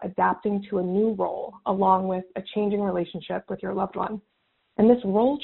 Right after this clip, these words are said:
change can be very challenging. As a caregiver, it's very common to put your loved one's needs before your own on a regular basis. You might struggle to identify or meet your own needs. So I'd like to take a minute, um, to ask yourself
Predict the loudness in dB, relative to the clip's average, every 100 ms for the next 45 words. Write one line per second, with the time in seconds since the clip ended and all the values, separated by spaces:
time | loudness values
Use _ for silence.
0 | -4 -2 -4 -8 0 4 8 8 6 0
1 | 4 6 6 4 0 -4 -4 -8 -8 -10
2 | _ _ _ _ 4 6 4 2 4 6
3 | 6 6 4 -4 -8 0 2 2 0 0
4 | 0 0 -2 -4 -4 -2 0 2 0 0
5 | -2 0 0 0 -2 -8 -4 0 0 0
6 | 0 0 -2 -4 0 2 2 2 2 4
7 | 2 0 -4 -4 _ _ _ _ _ 6
8 | 8 8 4 2 2 4 2 2 2 2
9 | 0 0 0 0 4 8 8 6 2 -4
10 | -2 -6 -6 -8 -6 -6 -6 -10 -18 -20
11 | _ _ _ _ _ _ _ 4 4 4
12 | 0 -2 -2 -4 -6 _ -2 0 0 0
13 | 0 -2 -6 -20 _ -6 -6 -6 0 0
14 | 2 -4 2 2